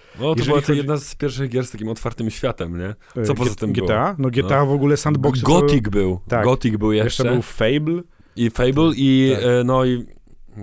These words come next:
Speaker 1: gra, która chyba ma specjalne miejsce w moim sercu.
Speaker 2: No.
Speaker 1: I zawsze będzie miała Warcraft trzy.
Speaker 2: Okej.
Speaker 1: To jest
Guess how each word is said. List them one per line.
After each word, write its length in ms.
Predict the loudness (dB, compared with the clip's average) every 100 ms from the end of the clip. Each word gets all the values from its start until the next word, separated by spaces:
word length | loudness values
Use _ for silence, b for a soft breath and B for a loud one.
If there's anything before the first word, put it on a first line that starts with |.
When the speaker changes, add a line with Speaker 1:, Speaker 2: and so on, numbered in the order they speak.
| -14 -14
Speaker 1:
gra, 380 | -14 -4 -2 -2
która 220 | -2 -6
chyba 220 | -4 -2 -2
ma 160 | -2
specjalne 500 | -2 -6 -4 -2 -2
miejsce 320 | -6 -8 -10
w 40 | -10
moim 200 | -10 -10
sercu. 400 | -12 -16 -16 -16
Speaker 2:
No. 240 | -12 -12 -12
Speaker 1:
I 40 | -12
zawsze 400 | -10 -10 -12 -16
będzie 220 | -14 -14
miała 280 | -14 -16 -18 _ _ -14
Warcraft 600 | -8 -8 -8 -12 -14 -20
trzy. 300 | -20 -16 -16 -16 _ -18
Speaker 2:
Okej. 340 | -12 -10 -10 -12 _ _ -18
Speaker 1:
To 180 | -16 -14
jest 580 | -18 -20 -20 -20 _